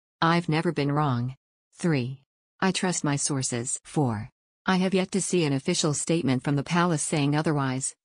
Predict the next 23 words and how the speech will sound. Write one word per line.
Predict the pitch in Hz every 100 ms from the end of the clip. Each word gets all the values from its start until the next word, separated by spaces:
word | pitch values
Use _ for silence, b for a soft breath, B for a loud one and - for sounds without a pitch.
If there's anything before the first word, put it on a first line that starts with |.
| -
Five. | 165 135 127 123 - _ _ -
I'll | 208 214
be | 185
at | 160 -
the |
Donda | 147 156 139 135 131 -
concert | - 208 214 190 156
tonight | 151 147 147
with | - 139
Yi." | 143 147 147 _ _ _
He | - 196
wrote | 190 190 185
alongside | 160 147 147 - 156 143
this | 147 -
post, | - 143 120 - - _
"Stay | - 165 156
tuned." | 147 156 127 120 - _ _ _
The | 190
story | 170 - 202 214
quickly | - 185 175 143
attracted | 131 156 143 156 139
widespread | 147 143 151 - 151 139
criticism, | - 175 143 - 131 135 131